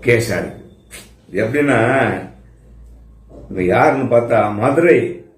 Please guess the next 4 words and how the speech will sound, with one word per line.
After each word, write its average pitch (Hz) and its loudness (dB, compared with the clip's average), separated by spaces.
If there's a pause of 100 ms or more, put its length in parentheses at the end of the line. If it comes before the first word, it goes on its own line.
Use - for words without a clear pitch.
(100)
மேலூர் 123 0 (1600)
கொட்டாம்பட்டியை 135 4
சேர்ந்த 120 2
செல்வம். - 0